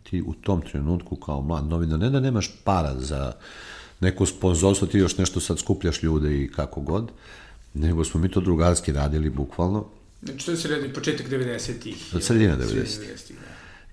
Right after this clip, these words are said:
Speaker 1: I onda silazimo u podrum te kuće koji dugo nije bio otvaran, sad je to drugačije, sve osušeno, ozidano, tad je tu bilo nešto što vidiš da niko nije decio, nije, ma na pamet mu nije palo da uđe,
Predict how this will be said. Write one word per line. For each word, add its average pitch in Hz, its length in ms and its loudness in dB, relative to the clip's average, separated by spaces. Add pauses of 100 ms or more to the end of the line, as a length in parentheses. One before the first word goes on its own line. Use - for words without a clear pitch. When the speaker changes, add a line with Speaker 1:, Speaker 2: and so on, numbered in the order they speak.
Speaker 1:
I 78 180 2
onda 92 220 0
silazimo 117 540 2
u 117 40 4
podrum 110 420 2
te 117 240 0
kuće 113 360 2
koji 82 180 2
dugo 67 300 0
nije 78 220 2
bio 90 240 2
otvaran, 87 320 0
sad 98 160 2
je 92 100 2
to 90 100 -2
drugačije, 71 560 -2
sve - 220 -4
osušeno, 65 580 -4
ozidano, 80 380 -2
tad 85 200 0
je 87 160 -2
tu 101 120 -2
bilo 85 340 0
nešto 95 380 -2
što - 160 -4
vidiš 95 260 4
da 82 80 2
niko 85 280 0
nije 78 160 2
decio, 69 380 -2
nije, 57 160 -4
ma 57 120 -6
na 58 120 -6
pamet - 340 -10
mu - 80 -12
nije 101 220 -8
palo 55 220 -8
da 57 60 -6
uđe, 67 320 -4